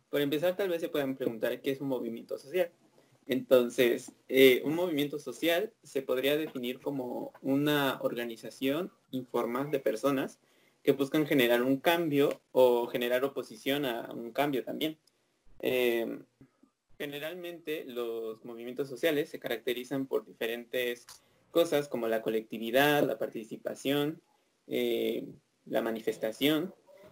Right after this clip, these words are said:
y los podríamos definir o clasificar en cuatro grupos, que serían, eh, los movimientos progresistas,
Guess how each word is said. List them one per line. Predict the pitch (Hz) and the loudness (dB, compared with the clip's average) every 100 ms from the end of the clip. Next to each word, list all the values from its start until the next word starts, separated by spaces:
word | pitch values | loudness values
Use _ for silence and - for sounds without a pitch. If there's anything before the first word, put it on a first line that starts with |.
| _ - | _ -6
y | 135 135 131 123 120 120 - | 2 4 4 2 -4 -6 6
los | 135 135 | 8 10
podríamos | 170 151 160 170 170 | 10 10 8 4 0
definir | 156 143 123 131 147 143 175 | 0 -2 -4 -2 -2 -2 -2
o | 135 123 120 113 | 0 2 2 -2
clasificar | 110 113 131 - 120 147 147 _ _ | -4 -6 -8 -16 -4 -2 -2 _ _
en | 123 113 113 110 - - | -10 -8 -10 -12 -14 0
cuatro | 131 131 151 | 2 2 -2
grupos, | 156 160 151 160 - _ _ _ _ _ - - | -2 -4 -2 -4 -6 _ _ _ _ _ -20 -10
que | - 127 | -4 0
serían, | 127 131 131 127 123 | 2 2 2 0 -2
eh, | - 127 123 | -6 -4 -2
los | 123 | -2
movimientos | 131 123 135 135 | -2 0 0 0
progresistas, | 131 123 117 113 175 180 170 151 156 | 2 0 0 0 -2 0 0 0 -2